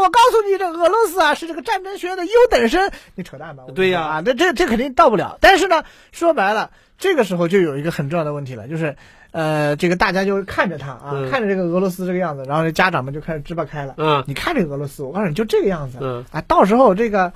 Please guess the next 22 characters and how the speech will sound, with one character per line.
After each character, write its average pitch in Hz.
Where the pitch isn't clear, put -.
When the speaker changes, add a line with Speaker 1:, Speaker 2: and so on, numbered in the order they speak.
Speaker 1:
啊， -
这 254
个， 180
这 233
个 190
实 269
在 349
是 220
他 -
要 285
是 233
这 240
个 226
考 -
试 208
考 185
不 254
好 135
啊， 147
Speaker 2:
嗯。 190
Speaker 1:
这 254
个 233